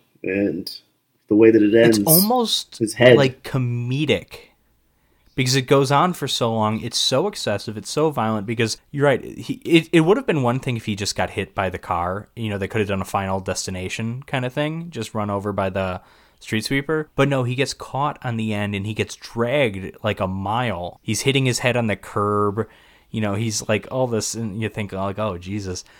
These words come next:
Speaker 2: And then eventually <laughs> the truck stops at an intersection, and then a car just runs over his fucking face. It's amazing.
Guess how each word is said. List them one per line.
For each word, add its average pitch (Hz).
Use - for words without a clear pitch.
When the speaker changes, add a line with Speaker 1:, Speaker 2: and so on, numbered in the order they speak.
Speaker 2:
And 147
then 151
eventually 156
<laughs> -
the 196
truck 180
stops -
at 160
an 139
intersection, 185
and 139
then 190
a 180
car 214
just 220
runs 190
over 175
his -
fucking -
face. -
It's 135
amazing. 123